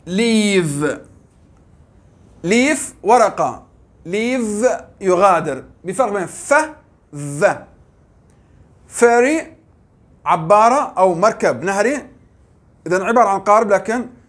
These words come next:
يعبر من خلاله السيارات أو الشاحنات عن طريق فيري. Very، جدًا.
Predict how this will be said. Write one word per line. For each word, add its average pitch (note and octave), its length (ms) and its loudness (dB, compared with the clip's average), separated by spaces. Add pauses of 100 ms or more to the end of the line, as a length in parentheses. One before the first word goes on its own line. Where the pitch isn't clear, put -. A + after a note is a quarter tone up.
(460)
يعبر G3 260 2
من F3 60 -4
خلاله G3+ 560 0 (100)
السيارات F#3 760 2
أو D#3 80 -2
الشاحنات E3+ 360 -6
عن F#3+ 80 -6
طريق G#3 340 -4 (100)
فيري. G#3 540 0 (1300)
Very، A#3 640 2
جدًا. E3 480 -4